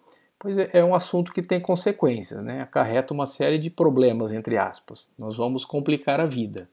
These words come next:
né? E podemos dizer, ai das pessoas que deixam seus próprios gostos dominarem a sua inteligência, né? Porque, no fundo, é,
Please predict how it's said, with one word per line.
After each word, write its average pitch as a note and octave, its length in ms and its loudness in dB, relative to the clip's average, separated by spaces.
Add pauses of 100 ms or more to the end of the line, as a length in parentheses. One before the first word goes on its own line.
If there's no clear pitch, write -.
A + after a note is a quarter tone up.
(160)
né? C3+ 180 -10 (920)
E - 420 -2 (220)
podemos F#3 320 8
dizer, D3+ 280 4
ai D#3 220 6
das G#3+ 160 0
pessoas E3+ 540 0
que D3 140 -2
deixam C3 380 2
seus A#2+ 280 -6
próprios A#2+ 480 -2
gostos D3 600 2 (220)
dominarem D#3 520 2
a D3 40 2
sua E3 140 -6
inteligência, E3+ 760 -2
né? A#2+ 220 -12
Porque, E3+ 400 -2 (460)
no E3+ 100 2
fundo, B3 460 2 (420)
é, B2 640 2